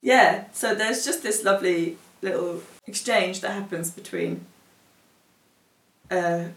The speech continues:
an academic that's travelled from one planet to another <laughs> and students in this new planet. And they have very different types of societies. And he's asked to mark the students that he's teaching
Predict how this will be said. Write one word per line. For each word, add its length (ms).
an 100
academic 760
that's 140
travelled 320
from 160
one 220
planet 280
to 80
another 380
<laughs> 340
and 120
students 400
in 120
this 120
new 140
planet. 300
And 80
they 60
have 120
very 160
different 220
types 240
of 60
societies. 760
And 400
he's 240
asked 500
to 80
mark 420
the 60
students 880
that 80
he's 120
teaching 640